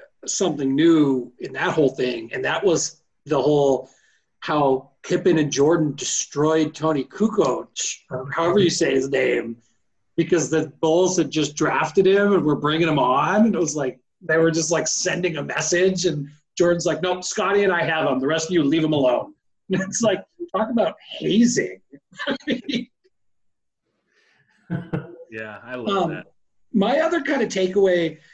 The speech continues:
Speaker 1: and I've said this before, but I think that Jordan,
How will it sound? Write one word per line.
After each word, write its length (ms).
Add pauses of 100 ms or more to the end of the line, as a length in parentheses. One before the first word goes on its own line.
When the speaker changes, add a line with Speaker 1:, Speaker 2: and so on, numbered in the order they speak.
(140)
Speaker 1:
and 100
I've 160
said 260
this 260
before, 500
but 200 (1200)
I 60
think 340
that 260 (440)
Jordan, 640